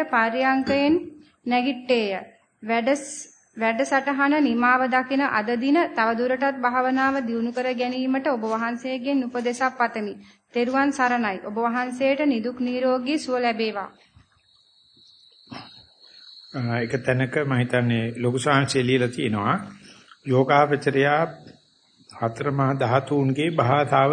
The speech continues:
Speaker 2: තේරුම් ගත යුතුයි කියලා. වායෝ ධාතුව ඇවිල්ලා කැට-, වැඩ කරනකොට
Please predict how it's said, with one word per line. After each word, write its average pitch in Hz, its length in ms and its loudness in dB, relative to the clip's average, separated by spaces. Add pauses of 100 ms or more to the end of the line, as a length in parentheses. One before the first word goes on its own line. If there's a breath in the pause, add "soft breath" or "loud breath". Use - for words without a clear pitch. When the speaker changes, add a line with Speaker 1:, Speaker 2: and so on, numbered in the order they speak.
Speaker 2:
තේරුම් 135 340 2
ගත 123 200 2
යුතුයි 117 360 -4
කියලා. 101 260 -12 (720 loud breath)
වායෝ 127 380 6
ධාතුව 135 340 2
ඇවිල්ලා 135 300 2
කැට-, 113 280 -2
වැඩ 120 200 0
කරනකොට 143 520 0